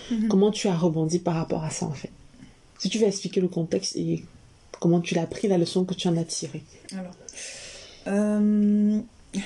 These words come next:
Speaker 1: virer, quand je dis virer, c'est un langage courant, hein, simplement pour faire comprendre qu'on a mis un terme à ma convention avec effet immédiat. Donc, c'est des synonymes, en gros. Euh, quand tu es indépendant et que tu travailles avec d'autres structures, tu as des conventions de collaboration.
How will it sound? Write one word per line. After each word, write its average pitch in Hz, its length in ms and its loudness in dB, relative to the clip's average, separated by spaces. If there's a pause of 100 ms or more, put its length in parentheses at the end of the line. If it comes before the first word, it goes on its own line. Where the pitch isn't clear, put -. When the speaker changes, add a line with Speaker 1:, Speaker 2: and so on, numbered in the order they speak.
(220)
Speaker 1:
virer, 226 500 2
quand 226 160 -2
je 202 60 2
dis 196 120 2
virer, 202 280 2
c'est 180 460 -4
un 180 120 -4
langage 180 420 -4
courant, 180 540 -2
hein, 175 380 -6
simplement 175 380 -6
pour 190 140 -8
faire 175 140 -4
comprendre 175 400 -8
qu'on 170 280 -6
a 170 80 -6
mis 175 220 -6
un 170 120 -4
terme 175 320 -6
à 170 40 -8
ma 170 160 -8
convention 160 600 -6
avec 165 220 -6
effet 170 220 -6
immédiat. 165 360 -8 (460)
Donc, 175 320 0
c'est - 180 -6
des 170 120 -6
synonymes, 165 500 -8 (100)
en 175 100 -6
gros. - 320 -6 (600)
Euh, 175 240 0
quand 196 220 0
tu 196 160 -4
es - 20 4
indépendant 185 640 -2
et 170 100 -4
que - 80 -8
tu - 140 -10
travailles 165 280 -6
avec 165 140 -4
d'autres 170 340 -6
structures, 160 520 -8
tu 180 100 -8
as 170 80 -2
des 160 120 -6
conventions 165 480 -6
de 175 60 -4
collaboration. 165 720 -6